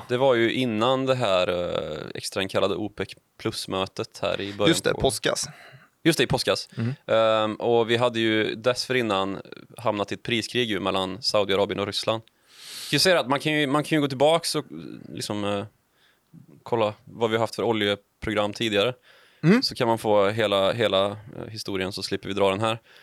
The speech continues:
Speaker 1: Ehm, men det som har hänt sen vi pratade om det här senast då är ju att, eh, Saudiarabien kallade till ett extrainsatt möte då i oljekartellen opec plus.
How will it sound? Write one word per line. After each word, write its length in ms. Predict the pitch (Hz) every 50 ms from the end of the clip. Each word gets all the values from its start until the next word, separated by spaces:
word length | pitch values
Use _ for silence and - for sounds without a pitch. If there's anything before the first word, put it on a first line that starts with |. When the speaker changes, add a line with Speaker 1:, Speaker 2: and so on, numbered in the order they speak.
| - - _ _ _ _ _
Speaker 1:
Ehm, 540 | - 101 104 104 101 101 104 104 104 101 - - _ _ _ _ -
men 140 | 110 123
det 100 | 135 147
som 120 | 135 147 151
har 60 | 143
hänt 180 | 165 160 147 -
sen 180 | - 151 143
vi 240 | 135 135 127 107 80 - - - -
pratade 180 | 143 127 110
om 60 | 117
det 60 | 110 113
här 40 |
senast 340 | 101 - 131 117 113 123 -
då 100 | 110 92
är 240 | - - 117 113 107
ju 240 | 104 104 104 107 98
att, 300 | - 107 - _ - 95
eh, 100 | 87 85
Saudiarabien 560 | - - 135 123 117 120 120 117 110 123 120
kallade 300 | - 127 117 113 113 113
till 340 | - - 123 110 101 101 - -
ett 180 | - 104 - - _ _ _ - - -
extrainsatt 720 | - - - - 107 101 - - 98 101 - _ - - - -
möte 300 | 104 104 101 - - 110
då 140 | 110 92
i 300 | - - 98 98 98 95 - -
oljekartellen 1120 | - - 104 101 95 95 101 98 - - _ - - 101 - - 95 95 92 92 92 - -
opec 280 | - 110 - - 95 - -
plus. 360 | 117 127 143 - - -